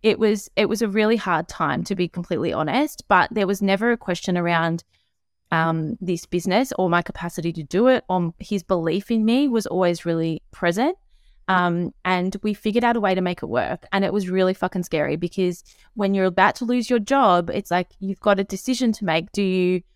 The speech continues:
keep the money, you know, cling on to the money that you have in your savings and, you know, like, just be in this place of fear?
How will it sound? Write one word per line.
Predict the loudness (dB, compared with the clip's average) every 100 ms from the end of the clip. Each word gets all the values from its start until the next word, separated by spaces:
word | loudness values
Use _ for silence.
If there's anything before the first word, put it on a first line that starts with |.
| _ _ _ -16
keep | -4 -2 0
the | 2
money, | 2 2 0
you | 0
know, | 0
cling | -2 -4 0 2
on | 2 0
to | 0
the | -2
money | 0 0 -2
that | -4
you | -6
have | -2 0 2
in | 0
your | -2
savings | -2 -2 0 -2 -4 -4 -6 -8 _ -20 _ -4
and, | 0 0 0 -2 -4 -8 _ _
you | -4
know, | 2 2
like, | 2 0 -2
just | -4 -4 -12 -20 -20 _ -2
be | 0 0
in | 0
this | -2
place | -4 -4 -4
of | -6
fear? | -10 -2 2 4